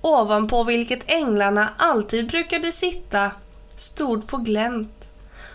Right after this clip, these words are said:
och en smal ljustrimma föll ut på den slitna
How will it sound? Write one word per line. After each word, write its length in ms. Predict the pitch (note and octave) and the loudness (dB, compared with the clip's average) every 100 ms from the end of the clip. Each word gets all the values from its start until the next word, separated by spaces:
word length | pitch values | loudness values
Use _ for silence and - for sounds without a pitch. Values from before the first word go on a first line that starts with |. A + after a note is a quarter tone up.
| - | -10
och 160 | - G3+ | -4 0
en 80 | G3 | 0
smal 580 | - A3 A#3 B3 C#4 | 0 4 6 6 4
ljustrimma 960 | C#4+ D#4 D4+ A3+ - A3 G#3+ G#3 G#3+ A3 | 2 0 0 -2 -4 0 2 4 4 2
föll 300 | G#3+ D4 B3+ | 2 2 4
ut 400 | G3+ G3+ G#3 - | 2 2 -2 -4
på 120 | A#3+ | -2
den 140 | A#3+ B3 | -2 -2
slitna 760 | - E4 C#4 G#3+ G#3 G3+ G#3 | -2 0 -2 -4 -2 0 -2